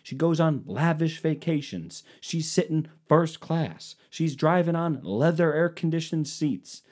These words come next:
She's never picking up anything in the house, right? And somehow her hus-, her husband is an asshole. And I know what the women would say. "Oh, you know,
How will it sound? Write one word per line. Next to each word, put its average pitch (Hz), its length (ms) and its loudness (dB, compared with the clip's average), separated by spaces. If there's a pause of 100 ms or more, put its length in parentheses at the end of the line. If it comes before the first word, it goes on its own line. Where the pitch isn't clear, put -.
(220)
She's 156 340 -4
never 147 460 2
picking 175 400 0
up 156 180 -2 (500)
anything 160 540 4
in 101 140 0
the 95 100 -2
house, 87 360 -10
right? 123 260 -4 (1200)
And 120 140 -2
somehow 170 500 2
her 143 220 -2
hus-, 147 280 0 (120)
her 147 160 6
husband 147 480 2 (120)
is 147 180 0
an 135 100 4
asshole. 120 540 -2 (1200)
And 160 120 4
I 185 120 4
know 202 240 8
what 180 200 4
the 170 120 6
women 135 360 6
would 98 160 0
say. 87 360 -6
"Oh, 147 400 2
you 143 180 0
know, 139 320 0